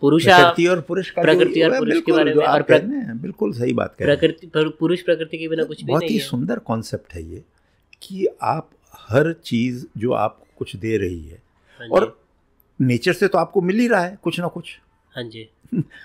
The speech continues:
Speaker 2: Otherwise you can't exist।
Speaker 1: हाँ।
Speaker 2: For a human to exist, he has to rely on nature।
Speaker 1: नेचर।
Speaker 2: तो नदी है या झरना है या बादल है या वायु है, ये सब देव बन गए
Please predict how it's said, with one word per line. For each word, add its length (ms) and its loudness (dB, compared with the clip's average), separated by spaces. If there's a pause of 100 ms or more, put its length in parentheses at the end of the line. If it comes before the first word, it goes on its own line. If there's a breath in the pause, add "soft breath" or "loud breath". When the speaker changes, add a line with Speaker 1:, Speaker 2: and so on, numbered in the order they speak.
(160 loud breath)
Speaker 2:
Otherwise 300 6
you 180 2
can't 160 2
exist। 460 2 (640)
Speaker 1:
हाँ। 460 -14 (180)
Speaker 2:
For 100 4
a 80 4
human 320 0
to 160 0
exist, 360 2
he 100 -8
has 120 -2
to 80 -10
rely 300 2
on 180 0 (480)
nature। 260 -2
Speaker 1:
नेचर। 400 -8 (840)
Speaker 2:
तो 340 0
नदी 440 4
है 440 2 (240)
या 100 2
झरना 560 2
है 400 -6 (760)
या 280 0
बादल 520 4
है 400 -6 (360)
या 160 4
वायु 560 2
है, 260 -4
ये 80 -4
सब 220 -2
देव 160 8
बन 260 -2
गए 180 -20